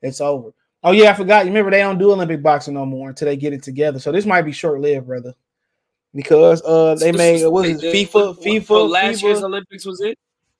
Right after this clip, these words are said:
Speaker 1: Yeah, after the corruption, bro. So yeah, it, it been this, they disbanded it, so they gotta show that they can do it. This might be very well
Speaker 2: Coach
Speaker 1: short lived. So
Speaker 2: Malachi.
Speaker 1: if you, so if you are Cuban and you get over there, man, you might as well just get, get, shake them motherfuckers and just
Speaker 2: Just
Speaker 1: defect
Speaker 2: get
Speaker 1: while
Speaker 2: you
Speaker 1: you
Speaker 2: an
Speaker 1: get a chance to
Speaker 2: apartment
Speaker 1: get,
Speaker 2: in,
Speaker 1: yeah.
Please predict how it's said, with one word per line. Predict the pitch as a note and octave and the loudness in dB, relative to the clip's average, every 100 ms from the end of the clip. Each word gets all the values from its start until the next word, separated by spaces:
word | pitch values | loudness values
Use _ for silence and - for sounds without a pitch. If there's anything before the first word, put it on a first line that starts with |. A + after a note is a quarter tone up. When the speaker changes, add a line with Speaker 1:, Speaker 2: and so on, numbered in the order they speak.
| _ _ _ _ _ | _ _ _ _ _
Speaker 1:
Yeah, | D#3 E3+ E3+ | -4 0 2
after | E3+ E3+ | 0 -2
the | D#3+ | -8
corruption, | - D3+ F3+ E3+ D#3+ D3 | -6 -2 -2 -2 -12 -12
bro. | D3 D3+ D3+ | -8 -6 -8
So | C#3 C#3+ C#3 C#3+ | -10 -12 -12 -12
yeah, | D3 F#3 | -8 -8
it, | E3 | -8
it | F3+ F3 | -10 -6
been | E3+ E3+ | -6 -4
this, | D#3 C3+ | -6 -8
they | D#3+ | -8
disbanded | F3 D3+ - E3 D#3+ C#3 | -6 -8 -10 -8 -8 -8
it, | C3 | -10
so | C#3+ | -6
they | C#3+ | -4
gotta | D#3 D3 | -4 -6
show | - D#3+ | -2 -2
that | C#3+ | 0
they | D3+ | -4
can | D3 B2+ | -4 -8
do | D3+ | -6
it. | C#3 | -4
This | G3 | -4
might | F#3 F3 | 0 0
be | D#3+ | 0
very | C3 D#3+ F#3 F#3 | -4 0 2 2
well | F#3+ F#3 | 4 2
Speaker 2:
Coach | - | 2
Speaker 1:
short | F#3 F3+ | 0 0
lived. | F3+ E3 | -2 -4
So | |
Speaker 2:
Malachi. | C#3+ E3 | -6 -4
Speaker 1:
if | G3+ | -8
you, | F3 _ _ _ _ _ _ | _ _ _ _ _ _ _
so | E3+ E3+ | 2 2
if | D3 | 2
you | F#3 A3 | 0 4
are | G#3+ G#3+ | 4 4
Cuban | G#3 A#3+ B3 G#3+ C#3 A2 _ _ _ _ _ _ _ _ _ | 0 -6 -4 -4 -6 -8 _ _ _ _ _ _ _ _ _
and | C3 | -8
you | E3+ | -6
get | F#3+ A3 | 2 6
over | A#3 A3 A3 | 6 6 4
there, | A#3 A#3 A#3 | 4 4 0
man, | F#3 E3+ | -2 -4
you | F#3 | -2
might | F3 E3 | -2 -2
as | D#3+ | -2
well | D#3+ D#3+ | -4 -6
just | D3 - C#3 | -8 -14 -8
get, | D3 F3 D3 | -8 -8 -8
get, | D#3+ D#3+ | -8 -8
shake | - F3 E3+ | -2 0 0
them | E3+ D#3+ | -6 -6
motherfuckers | C#3 C3+ C#3+ C3 B2 | -8 -6 -8 -8 -14
and | B2 | -16
just | C3 | -14
Speaker 2:
Just | B2 - | -16 -14
Speaker 1:
defect | C3+ | -8
Speaker 2:
get | D3 E3+ D#3+ | 0 0 0
Speaker 1:
while | - | -6
Speaker 2:
you | |
Speaker 1:
you | - | -6
Speaker 2:
an | F#3 | -6
Speaker 1:
get | |
a | F3 | -6
chance | |
to | F#3+ | -4
Speaker 2:
apartment | F#3+ - | -4 -4
Speaker 1:
get, | C3+ | -6
Speaker 2:
in, | F3 A#3 | -2 0
Speaker 1:
yeah. | F#3+ | 0